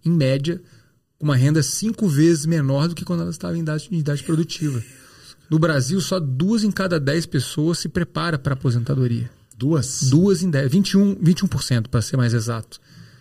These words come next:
Speaker 1: Vinte e um por cento
Speaker 2: Nada,
Speaker 1: das
Speaker 2: né?
Speaker 1: pessoas que se prepara pra aposentadoria. E aí, quando você pergunta, isso é uma pesquisa da Ambima, chama Raio X do Investidor. Quando você pergunta pra ela, a expectativa das pessoas, a maioria das pessoas,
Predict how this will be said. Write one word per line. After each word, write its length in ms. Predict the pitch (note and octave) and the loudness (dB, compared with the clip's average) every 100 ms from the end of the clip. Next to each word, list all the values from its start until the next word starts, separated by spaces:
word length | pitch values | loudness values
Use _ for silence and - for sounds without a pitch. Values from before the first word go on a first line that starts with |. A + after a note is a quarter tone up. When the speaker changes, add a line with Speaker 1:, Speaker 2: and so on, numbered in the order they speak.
| _ _ - | _ _ -4
Speaker 1:
Vinte 240 | D3 E3 | 0 0
e 20 | |
um 40 | E3+ | 0
por 200 | F3+ E3+ | -2 0
cento 100 | D#3 | 2
Speaker 2:
Nada, 160 | A2 | 2
Speaker 1:
das 160 | G#2 B2 | 2 0
Speaker 2:
né? 80 | E3 | -2
Speaker 1:
pessoas 600 | C#3 - C#3 C#3+ D#3 - | -4 -4 -4 -2 -4 -8
que 180 | - C#3+ | -6 -6
se 140 | - | -6
prepara 360 | D3+ D#3 D3+ D3 | -6 -4 -4 -4
pra 120 | D#3 | -4
aposentadoria. 840 | D3+ D3 D3 D3+ C#3 B2 C3+ D3+ C3+ - - - - _ - | -2 -2 -2 2 2 4 4 2 -2 -20 -20 -20 -20 _ 2
E 80 | |
aí, 180 | D#3+ D#3 | 4 4
quando 180 | F3 F#3 | 4 2
você 120 | F3+ | 0
pergunta, 480 | - D3 C3 E3+ D3+ | 2 4 4 4 4
isso 100 | C3 | 4
é 40 | |
uma 40 | C#3 | 4
pesquisa 320 | C#3 - C#3+ | 2 2 2
da 120 | C3 | 4
Ambima, 400 | B2 A2+ C3+ C3 | 2 2 2 2
chama 180 | - C#3 | 0 -2
Raio 180 | A#2+ C3 | 2 0
X 220 | - C#3+ | 2 2
do 80 | B2+ | 2
Investidor. 580 | B2 A#2+ B2+ B2 C3+ C3 _ _ - _ _ _ | 0 0 -2 0 0 -4 _ _ -20 _ _ _
Quando 160 | - D#3+ | 0 0
você 80 | - | 2
pergunta 340 | E3 D3 D#3+ | 2 2 0
pra 160 | C#3 C3+ | 0 0
ela, 340 | D#3 E3 D3 - | 0 -2 -4 -4
a 80 | C#3+ | -4
expectativa 960 | C3+ F#3 F#3 - C#3+ - - B3 G#3 | -2 -2 -2 -2 -4 -2 0 2 4
das 140 | D3 B2+ | 0 0
pessoas, 340 | B2+ - D3 | -4 0 2
a 60 | C3 | 4
maioria 220 | C3 E3 | 4 4
das 80 | D3 | 0
pessoas, 260 | B2+ D#3 | 0 -2